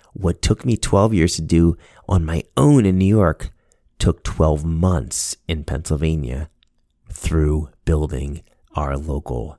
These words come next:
network. Then, since podcast movement was already over at this point for the conversation, I said, Kenny, next year podcast movement is happening again. It's gonna be in Dallas.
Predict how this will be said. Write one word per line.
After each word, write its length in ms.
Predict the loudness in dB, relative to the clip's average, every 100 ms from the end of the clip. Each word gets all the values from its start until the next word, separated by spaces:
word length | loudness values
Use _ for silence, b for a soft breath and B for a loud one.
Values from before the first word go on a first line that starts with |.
| -12
network. 640 | -10 -10 -14 -18 -16 -18 -18 _ _ _
Then, 640 | 0 4 6 6 4 2 0 -4 -10
since 300 | -2 0 2
podcast 540 | 2 2 2 0 0
movement 320 | 2 2 2
was 160 | 0 0
already 260 | 0 -2 -4 2
over 340 | 4 4 4
at 100 | 2
this 140 | 0 0
point 360 | -2 -2 -4
for 100 | -4
the 120 | -6
conversation, 840 | -4 -4 -4 -4 -4 -2 -2 -2 -4 -2
I 80 |
said, 220 | 0 0 2
Kenny, 420 | 2 2 0 -6 _ _ _
next 380 | 0 0 0 2
year 160 | 2
podcast 580 | 2 0 -2 0 -2 -2
movement 340 | 0 2 2 0
is 80 |
happening 460 | 0 -4 0 0 2
again. 460 | 2 4 4 4 2
It's 200 | -4 -2
gonna 160 | 0
be 140 | 4 4
in 140 | 4
Dallas. 600 | 2 2 0 -4 -6 -8